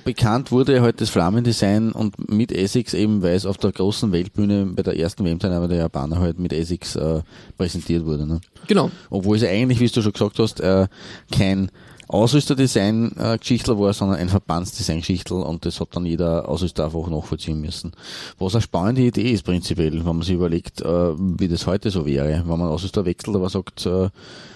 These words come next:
Speaker 1: ich mach dasselbe Design, wie ich vorher Adidas gehabt hat.
Speaker 2: Ich find die Idee gar nicht so schlecht, muss ich sagen. Ich
Speaker 1: Eh,
Speaker 2: find das
Speaker 1: eigentlich.
Speaker 2: gar nicht, ich hab
Speaker 1: Wenn man
Speaker 2: über
Speaker 1: es
Speaker 2: das
Speaker 1: ans Team
Speaker 2: nachgedacht
Speaker 1: knüpft.
Speaker 2: und, und das passt ganz gut.
Speaker 1: Mhm.
Speaker 2: Aber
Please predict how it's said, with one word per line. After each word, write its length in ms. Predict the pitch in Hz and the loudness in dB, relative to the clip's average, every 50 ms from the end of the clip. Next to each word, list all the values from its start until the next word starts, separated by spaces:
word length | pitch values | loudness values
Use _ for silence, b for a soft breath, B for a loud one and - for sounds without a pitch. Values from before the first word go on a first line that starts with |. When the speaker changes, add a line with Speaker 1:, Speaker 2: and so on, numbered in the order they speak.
| B B | B B
Speaker 1:
ich 80 | - 90 | -4 -2
mach 200 | 95 95 90 - | -2 -2 -2 -4
dasselbe 340 | - - 95 - 98 90 95 | -4 -6 -4 -2 0 0 0
Design, 400 | 90 101 92 - 90 90 101 101 | 0 0 0 0 2 2 2 2
wie 100 | 98 101 98 | 2 2 2
ich 40 | |
vorher 300 | - - 104 104 101 85 | 2 2 2 4 4 4
Adidas 340 | 82 110 104 - - - - | 2 0 0 0 -2 -2 -2
gehabt 260 | - - - - - | -4 -4 -4 -2 -2
hat. 140 | 98 98 - B B B B B B B B B 143 135 | -2 -2 -2 B B B B B B B B B -4 0
Speaker 2:
Ich 120 | 180 151 | 2 4
find 180 | - 202 214 - | 6 6 6 6
die 40 | 220 | 6
Idee 180 | 180 151 175 180 | 6 6 6 6
gar 140 | - 180 175 | 6 6 6
nicht 160 | 196 185 - | 6 6 6
so 80 | 180 | 2
schlecht, 300 | 151 - 131 214 - - | 2 2 2 0 2 2
muss 160 | - 131 120 117 | 2 2 4 4
ich 100 | 117 104 | 2 2
sagen. 160 | 117 113 117 - | 2 0 0 2
Ich 60 | - | 2
Speaker 1:
Eh, 40 | 151 | 4
Speaker 2:
find 220 | 139 202 190 175 | 4 4 6 6
das 60 | 185 180 | 6 6
Speaker 1:
eigentlich. 140 | 185 185 - | 6 6 4
Speaker 2:
gar 120 | 147 151 | 6 6
nicht, 200 | 175 190 180 - | 6 6 6 6
ich 120 | 170 160 156 | 6 6 8
hab 40 | 165 208 | 8 6
Speaker 1:
Wenn 80 | 190 185 | 6 6
man 80 | 156 | 6
Speaker 2:
über 100 | 160 151 | 6 6
Speaker 1:
es 100 | 151 139 | 4 4
Speaker 2:
das 80 | - 127 | 4 4
Speaker 1:
ans 220 | 113 123 131 123 | 6 6 4 4
Team 120 | - 196 - | 4 4 4
Speaker 2:
nachgedacht 340 | - - - - - - - | 4 4 2 -2 -4 -4 -4
Speaker 1:
knüpft. 180 | 165 170 - - - | -4 -4 -4 -6 -2
Speaker 2:
und, 380 | - 175 156 160 165 151 - - | 2 4 6 6 6 4 2 2
und 320 | 170 160 156 160 - - | 4 6 6 6 6 4
das 100 | 156 - | 2 2
passt 280 | - 131 135 - - - | 2 0 0 0 2 4
ganz 180 | 160 151 - | 4 2 4
gut. 220 | - 143 147 143 B B B B | 4 4 4 4 B B B B
Speaker 1:
Mhm. 200 | 101 98 104 107 B B _ - - | -4 -4 -4 -4 B B _ 0 2
Speaker 2:
Aber 600 | 131 127 131 131 131 127 131 123 131 127 127 | 4 6 6 6 6 6 6 6 6 4 6